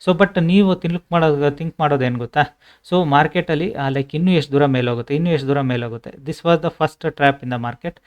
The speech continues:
ನೀವು ಆ ಥರ ಅನ್ಕೊಂಡಿದ್ರೆ this was the second trap in the market. ಓಕೆನಾ? So ನಿಮಗೆ ಮಾರ್ಕೆಟ್ ಇನ್ನೂ ಎಲ್ಲಿ ಹೋಗುತ್ತೆ, ಎಲ್ಲಿ ಹೋಗುತ್ತೆ ಅಂತ ನಾನು ಎಲ್ಲಿ ಟ್ರೇಡ್ ಮಾಡಿದೆ ಅದು ನಿಮಗೆ ತುಂಬಾ ಇಂಪಾರ್ಟೆಂಟ್ ಆಗುತ್ತೆ ಇಲ್ಲಿ. So ನಾನು ಕೂಡ ಮಾರ್ಕೆಟಲ್ಲಿ, ಆ, ಈ ಒಂದು ಸ್ಟೂಡೆಂಟ್ಸ್ ಕೇಳಿದ ಥರನೇ I just waited when market is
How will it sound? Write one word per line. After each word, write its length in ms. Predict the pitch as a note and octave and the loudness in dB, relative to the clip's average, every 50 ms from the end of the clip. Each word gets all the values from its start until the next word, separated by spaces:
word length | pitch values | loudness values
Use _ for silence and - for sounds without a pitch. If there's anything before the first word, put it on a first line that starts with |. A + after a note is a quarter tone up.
| _ _ _ _ - | _ _ _ _ -2
ನೀವು 120 | D3 C#3 | 2 4
ಆ 80 | C#3 C3+ | 4 4
ಥರ 180 | C#3 - C#3 | 4 4 2
ಅನ್ಕೊಂಡಿದ್ರೆ 520 | C3 B2+ B2+ B2 - C3+ B2 B2 B2 C#3 F3+ | 2 2 0 -2 -4 -6 -6 -6 -6 -8 -8
this 220 | G3 D#3 E3+ - - | -8 -10 -10 -6 -4
was 100 | E3 E3+ D#3+ | -4 -4 -4
the 80 | E3+ | -4
second 400 | D#3 - C#3+ C#3 - D#3 D3+ C#3+ | -6 -6 -6 -6 -6 -8 -8 -4
trap 240 | C3 B2+ B2 - - | -4 -4 -4 -4 -6
in 80 | A#2+ C3+ | -10 -10
the 100 | E3+ C#3+ A#2+ | -8 -10 -10
market. 360 | A#2 - _ - A#2+ - _ _ _ _ _ - | -14 -16 _ -20 -20 -20 _ _ _ _ _ -10
ಓಕೆನಾ? 300 | C#3+ - - C#3 C#3 - - - _ _ _ _ _ _ | -8 -4 -2 0 0 0 -2 -4 _ _ _ _ _ _
So 200 | - E3+ E3+ E3 | 0 2 2 2
ನಿಮಗೆ 520 | D#3+ E3 E3 E3+ E3 D#3 E3 E3+ F3 D#3+ C#3+ | 2 0 -2 -2 -2 0 2 4 4 4 4
ಮಾರ್ಕೆಟ್ 440 | C3+ C#3 C#3 D3 D3 - D#3+ D3 D#3 | 4 4 4 4 2 -2 -6 -6 -4
ಇನ್ನೂ 200 | D3+ D#3 D#3+ D#3 | -2 2 4 6
ಎಲ್ಲಿ 200 | D3+ D3 C#3+ C#3 | 6 6 6 4
ಹೋಗುತ್ತೆ, 260 | C3+ C3+ C3+ C3+ C3+ | 2 2 0 0 -2
ಎಲ್ಲಿ 120 | B2+ B2+ | -2 0
ಹೋಗುತ್ತೆ 260 | C3 B2 A#2+ A#2 - | 0 -2 -4 -6 -10
ಅಂತ 160 | B2 B2+ - F3+ G3+ | -14 -10 -6 -4 -4
ನಾನು 400 | D#3 C3 B2+ B2+ D3+ G3+ G#3 G3+ | 0 2 4 4 6 6 6 4
ಎಲ್ಲಿ 200 | F#3 E3+ F3 F#3 | 4 2 2 0
ಟ್ರೇಡ್ 320 | F3+ - D3+ D#3+ D#3+ D3+ C#3+ | -2 0 2 2 2 2 2
ಮಾಡಿದೆ 340 | C#3 C3+ C3+ C3 - - - | -2 -4 -4 -4 -6 -10 -8
ಅದು 220 | C#3 C3 C3 D3+ | -8 -8 -6 -6
ನಿಮಗೆ 220 | D#3 D#3 D3+ D3+ D3 | -8 -8 -8 -10 -12
ತುಂಬಾ 320 | D3 - C3+ C3 C3+ C#3 | -10 -8 -8 -6 -4 -4
ಇಂಪಾರ್ಟೆಂಟ್ 520 | C3+ C3+ B2+ A#2+ - B2+ A#2+ A#2+ A#2+ A2+ | -4 -4 -4 -6 -8 -8 -8 -8 -8 -10
ಆಗುತ್ತೆ 280 | A#2+ A#2 A#2 A2+ - C3 | -12 -12 -14 -14 -14 -12
ಇಲ್ಲಿ. 180 | B2+ E3+ G#3 - - - - _ _ _ | -12 -12 -12 -12 -16 -20 -20 _ _ _
So 160 | - F3 D#3+ C#3+ | -4 -4 -2 0
ನಾನು 400 | C#3 C#3+ E3+ F#3+ F#3+ G3 G3 F#3+ | 2 2 4 4 4 4 2 0
ಕೂಡ 260 | - - D3 D3 D3+ | -2 -4 -4 -2 -2
ಮಾರ್ಕೆಟಲ್ಲಿ, 840 | E3 D#3+ C#3 B2+ C3 C#3+ - - D3 - D3 C#3 D3+ D3 C3 C3 | -2 -2 -2 -2 -2 -4 -6 -8 -8 -8 -6 -6 -6 -4 -6 -6
ಆ, 180 | C#3 - C#3 C3+ | -6 -6 -4 -4
ಈ 100 | C3 B2+ | -4 -4
ಒಂದು 260 | C3 C#3+ D3 D3 D3 | -4 -6 -6 -6 -8
ಸ್ಟೂಡೆಂಟ್ಸ್ 460 | D3 - C#3+ C3 C3+ C#3+ C#3+ C#3 - | -6 -4 -4 -4 -2 -2 -4 -6 -8
ಕೇಳಿದ 280 | _ - C3+ B2+ C3 B2 - | _ -6 -4 -4 -4 -6 -6
ಥರನೇ 400 | - B2+ B2 B2 B2+ D#3 G3 G3 - - _ _ - | -10 -10 -8 -8 -8 -8 -8 -10 -12 -16 _ _ -4
I 80 | D3 D3 | -4 -2
just 300 | D3 F3+ E3+ - _ C3 | 0 -2 -4 -4 _ 2
waited 380 | C3+ D#3 F3 F3 - F#3 F3+ | 2 2 2 2 0 -2 -2
when 200 | D#3 C#3 D#3 D#3 D#3 | -2 -2 -4 -2 -2
market 420 | C3+ B2 B2+ C#3 D3+ - E3 D3+ | 0 0 2 0 0 0 -4 -6
is 120 | - - | -6 -8